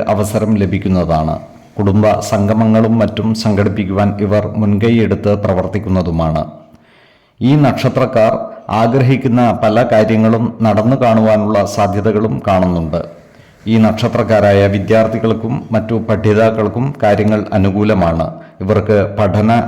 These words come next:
പുരോഗതി കൈവരിക്കുവാൻ സാധിക്കുന്നതാണ്. പല കാര്യങ്ങൾക്കുമായി ഇവർക്ക് ദൂരയാത്രകൾ ആവശ്യമായി വരുന്നതാണ്. ഇത്തരം യാത്രകൾ കൊണ്ട് ഇവർക്ക് ഉദ്ദേശിച്ച കാര്യങ്ങൾ നടക്കുകയും സാമ്പത്തിക നേട്ടങ്ങൾ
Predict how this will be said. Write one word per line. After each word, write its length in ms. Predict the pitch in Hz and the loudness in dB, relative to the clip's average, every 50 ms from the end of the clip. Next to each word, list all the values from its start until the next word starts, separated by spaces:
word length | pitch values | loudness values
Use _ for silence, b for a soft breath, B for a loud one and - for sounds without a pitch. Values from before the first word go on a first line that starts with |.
| - - | -4 -2
പുരോഗതി 500 | 110 104 104 110 110 107 113 110 120 113 - | 0 2 2 2 2 2 2 0 0 0 0
കൈവരിക്കുവാൻ 600 | 110 104 101 101 104 107 104 - 101 107 107 101 98 104 | 0 2 2 2 2 2 0 0 0 0 0 0 -2 -2
സാധിക്കുന്നതാണ്. 760 | - 98 92 92 92 95 98 92 87 80 80 78 78 82 80 - - - - - - b b b b b b b b b b b b b b b b b _ _ _ _ _ _ _ _ _ _ _ _ _ _ _ _ _ _ _ _ _ - | -2 -2 0 0 0 0 0 0 0 0 0 -2 -2 -2 -4 -6 -8 -12 -20 -20 -20 b b b b b b b b b b b b b b b b b _ _ _ _ _ _ _ _ _ _ _ _ _ _ _ _ _ _ _ _ _ 0
പല 240 | 120 123 147 170 160 | 2 2 2 4 4
കാര്യങ്ങൾക്കുമായി 800 | 147 135 127 131 127 135 139 135 139 131 127 123 123 123 123 120 - - 123 | 2 2 2 2 2 2 0 0 0 0 2 2 2 2 2 0 -2 -4 -2
ഇവർക്ക് 360 | 110 110 110 104 113 117 120 120 110 110 | 0 0 -2 0 0 0 0 0 0 0
ദൂരയാത്രകൾ 720 | 113 113 120 131 131 123 117 113 113 113 120 110 117 113 - 87 104 | 0 0 0 2 2 2 2 2 2 0 -2 -2 -2 -2 -2 -2 -2
ആവശ്യമായി 500 | 104 104 101 - - 113 107 107 107 107 104 101 | -2 -2 -2 -2 -2 0 0 2 2 0 0 0
വരുന്നതാണ്. 600 | 95 92 90 90 90 85 85 87 82 82 82 80 - - - - - - B B B B _ _ _ _ _ _ _ _ _ _ _ _ - - | 0 0 0 -2 -2 -2 0 0 0 -2 -2 -4 -6 -10 -14 -20 -20 -20 B B B B _ _ _ _ _ _ _ _ _ _ _ _ -2 -2
ഇത്തരം 300 | - - 147 143 143 147 147 143 135 | 0 2 2 2 4 4 4 4 4
യാത്രകൾ 400 | 127 123 123 143 139 135 143 143 - | 2 2 0 0 0 0 0 0 0
കൊണ്ട് 260 | 131 120 113 113 120 120 123 123 - - - 127 | 0 0 2 2 2 2 0 -2 -6 -8 -6 -2
ഇവർക്ക് 300 | 113 113 120 117 - 131 127 117 117 | -2 0 -2 0 -2 -2 -2 -2 -2
ഉദ്ദേശിച്ച 540 | 110 104 131 139 135 139 147 143 147 - 151 147 | -2 0 0 0 0 0 -4 -4 -4 -4 0 2
കാര്യങ്ങൾ 380 | 131 117 110 120 113 120 120 120 117 | 2 2 2 2 2 2 2 2 2
നടക്കുകയും 640 | 117 107 107 107 107 120 120 113 117 120 120 135 160 - - B B B B - - | 2 0 0 0 0 -2 -2 0 0 2 0 0 -2 -4 -8 B B B B -6 -4
സാമ്പത്തിക 500 | 120 113 113 117 131 - 139 139 127 135 123 120 | 0 0 2 0 0 0 0 0 2 2 2 4
നേട്ടങ്ങൾ 440 | 117 113 110 113 135 123 131 131 | 2 2 2 2 0 2 2 0